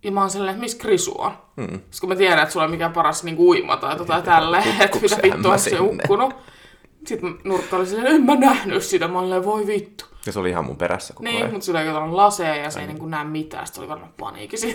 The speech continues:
Speaker 1: <laughs> että itekin, vaikka olikin toista kertaa hyppimässä. Niin sit mä olin, että ei hemmetti. No jos se olisi hukkunut, niin kyllä nyt joku
Speaker 2: Kyllä
Speaker 1: olisi
Speaker 2: olisi
Speaker 1: nähnyt.
Speaker 2: nähnyt. Joo, joo.
Speaker 1: No.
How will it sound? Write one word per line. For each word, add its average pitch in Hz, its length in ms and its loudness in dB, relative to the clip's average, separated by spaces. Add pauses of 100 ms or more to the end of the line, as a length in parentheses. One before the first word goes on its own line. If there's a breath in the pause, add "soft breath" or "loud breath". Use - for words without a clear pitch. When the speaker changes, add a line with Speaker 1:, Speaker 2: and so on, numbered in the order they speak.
Speaker 1:
<laughs> - 60 -4
että 214 240 0 (160)
itekin, 180 460 -6
vaikka 175 220 -14
olikin 175 300 -10 (300 loud breath)
toista 214 280 -2
kertaa 185 300 -2
hyppimässä. 202 600 -2 (320 loud breath)
Niin 226 100 -4
sit 185 100 -10
mä 202 60 0
olin, 185 140 -4
että 175 180 -4
ei 165 180 -2
hemmetti. 151 400 -8
No 185 60 -6
jos 247 220 2
se 262 60 0
olisi 220 120 -2
hukkunut, 214 380 0
niin 170 40 -8
kyllä 247 140 0
nyt 196 100 0
joku 190 100 4
Speaker 2:
Kyllä 185 160 6
Speaker 1:
olisi 165 140 6
Speaker 2:
olisi 170 160 6
Speaker 1:
nähnyt. 87 140 0 (100)
Speaker 2:
nähnyt. 170 180 0
Joo, 80 200 -4 (100)
joo. 104 140 -8 (520)
Speaker 1:
No. 190 200 -10